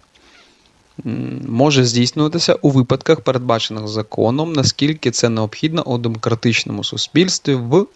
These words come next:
інтересах національної безпеки. Тобто,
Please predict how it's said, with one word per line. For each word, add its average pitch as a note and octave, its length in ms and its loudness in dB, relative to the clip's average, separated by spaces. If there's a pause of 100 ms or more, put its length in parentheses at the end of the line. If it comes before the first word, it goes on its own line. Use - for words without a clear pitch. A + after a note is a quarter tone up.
інтересах A#2 520 0 (320)
національної A2 540 -2
безпеки. - 520 -8 (1200)
Тобто, - 400 -10